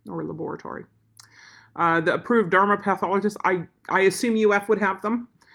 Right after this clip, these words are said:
And then the heart exam, it's hard enough for me to figure out how to get candy in for a heart exam, let alone two of them, okay? And like I said, every, everyone's closed.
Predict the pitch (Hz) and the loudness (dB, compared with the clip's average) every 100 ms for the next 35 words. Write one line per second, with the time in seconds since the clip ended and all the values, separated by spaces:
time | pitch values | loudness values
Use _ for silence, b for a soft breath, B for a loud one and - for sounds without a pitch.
0 | b b b - 190 190 185 170 214 202 | b b b -2 2 2 2 6 6 8
1 | 180 208 196 226 - 208 196 190 190 175 | 4 2 2 0 2 2 2 -2 -4 -4
2 | 165 185 170 165 170 165 - - 175 190 | -2 -2 -2 -2 -2 -2 -4 -4 -4 0
3 | 202 196 202 202 196 208 202 196 208 202 | 0 0 0 0 2 2 2 0 -2 -2
4 | 202 208 - 165 175 170 165 175 175 165 | -2 -4 -4 -4 -2 -2 -2 -4 -4 -4
5 | 160 165 - _ _ _ _ _ _ _ | -6 -8 -12 _ _ _ _ _ _ _
6 | _ - - 196 - - - 175 _ - | _ -20 -6 -4 -4 -10 -16 -16 _ -16
7 | 170 170 170 175 _ B B B B - | -14 -8 -8 -10 _ B B B B -4
8 | 190 190 202 208 - 330 208 254 226 - | -2 0 0 -2 -4 -4 -2 -4 -2 0
9 | 262 277 262 320 359 381 170 - - | 0 0 2 4 6 6 2 -2 -10